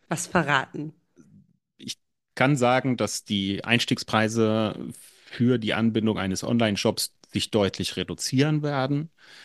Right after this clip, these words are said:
Speaker 2: äh, und dass wir weggehen werden f-, in dem Business-Segment, also das ist alles, was bei uns in der Cloud stattfindet, von der Lizenzierung pro Kunde, sondern es werden Pakete sein, äh, in die ich mich einbuchen kann und,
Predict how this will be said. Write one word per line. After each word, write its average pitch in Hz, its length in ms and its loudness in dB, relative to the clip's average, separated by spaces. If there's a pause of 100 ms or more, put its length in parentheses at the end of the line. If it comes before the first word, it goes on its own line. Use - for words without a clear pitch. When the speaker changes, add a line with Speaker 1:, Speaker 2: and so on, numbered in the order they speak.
(420)
Speaker 2:
äh, 101 340 -4 (160)
und 120 360 0
dass 110 440 0
wir 101 600 -2 (640)
weggehen 113 800 0
werden 107 840 0
f-, - 440 -20 (140)
in 107 380 0
dem 95 260 -2
Business-Segment, 117 1300 0
also 95 260 -6 (240)
das - 220 -4
ist - 120 -6
alles, 95 240 -6
was 107 120 -8
bei 104 80 -6
uns 98 120 -8
in 98 60 -4
der 92 80 -4
Cloud 120 300 2
stattfindet, 104 640 0 (320)
von 110 260 2
der 104 100 2
Lizenzierung 101 640 0
pro 92 220 0
Kunde, 131 440 2
sondern 98 200 -2
es - 120 -4
werden 95 200 0
Pakete 117 480 -2
sein, 101 440 0 (540)
äh, 95 280 -2
in 101 100 -4
die 101 140 -4
ich - 140 -6
mich - 180 -2
einbuchen 98 480 -2
kann 98 380 -2
und, 95 260 -10